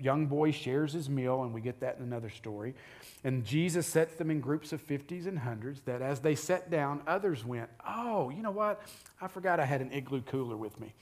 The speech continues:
Let me open it up and I'll bring out my loaves and my fish." I think you can get there. I think that's okay too.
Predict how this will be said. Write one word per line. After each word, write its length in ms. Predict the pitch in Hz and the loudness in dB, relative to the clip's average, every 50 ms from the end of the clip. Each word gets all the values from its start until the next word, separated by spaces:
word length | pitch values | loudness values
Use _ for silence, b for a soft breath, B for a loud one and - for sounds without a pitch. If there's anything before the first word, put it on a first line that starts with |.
| B B B B B B - | B B B B B B -2
Let 100 | 180 185 | 0 4
me 120 | 185 175 | 6 8
open 280 | 165 156 151 - 143 139 | 8 6 6 4 2 2
it 100 | 139 139 | 4 4
up 160 | 131 120 - | 2 2 2
and 100 | 123 123 | 2 4
I'll 160 | 123 127 131 | 6 6 6
bring 240 | 127 120 127 123 123 | 4 2 -2 -2 0
out 200 | 120 117 117 127 | 0 0 0 0
my 220 | 131 131 135 135 | 0 2 2 2
loaves 400 | 123 117 110 107 113 113 107 104 | 0 -2 -2 -4 -4 -6 -8 -10
and 100 | 117 113 | -8 -6
my 160 | 113 113 113 | -6 -6 -6
fish." 360 | 110 - - 110 110 - - - B B B B B B B B B B B _ | -6 -8 -12 -14 -14 -14 -20 -20 B B B B B B B B B B B _
I 120 | - 202 226 | 2 2 4
think 260 | - 294 277 277 - | 4 4 2 4 2
you 80 | 170 - | 0 0
can 160 | 131 123 120 | 0 -2 0
get 160 | 120 113 - | -2 0 4
there. 80 | 147 170 | 6 6
I 80 | 214 | 6
think 180 | 214 220 202 - | 6 4 4 8
that's 200 | 170 151 - - | 8 6 6 4
okay 260 | 135 120 - 127 117 | -2 -2 0 -2 -4
too. 320 | 110 - - 143 120 113 | -2 -2 -2 -2 -2 -2